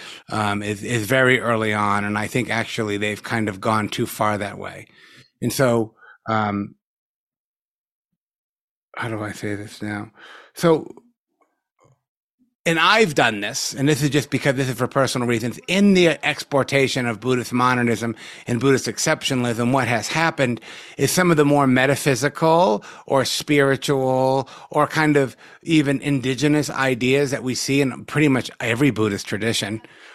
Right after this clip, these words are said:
we, and I've done this, and I'm totally guilty of it, is we kind of put that aside. So we, anything that sort of isn't scientific or logical,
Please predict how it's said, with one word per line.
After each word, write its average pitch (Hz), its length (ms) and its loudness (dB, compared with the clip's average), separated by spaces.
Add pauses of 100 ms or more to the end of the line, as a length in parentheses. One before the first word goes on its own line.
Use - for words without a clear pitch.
(200)
we, 147 340 4
and 135 160 0
I've 160 220 4
done 104 220 0
this, 104 220 -4
and 107 160 -4
I'm 107 140 0
totally 110 380 0
guilty 110 380 -4
of 104 100 -10
it, - 120 -14 (200)
is 127 120 -2
we 147 120 4
kind 151 240 0
of - 40 -2
put 147 200 -2
that 123 160 2
aside. - 560 -4 (320)
So 147 160 2
we, 143 180 4
anything 185 520 4
that 151 180 2
sort 147 180 0
of 120 120 -2
isn't 143 360 -2
scientific 131 880 0
or 120 180 -2
logical, 113 840 -2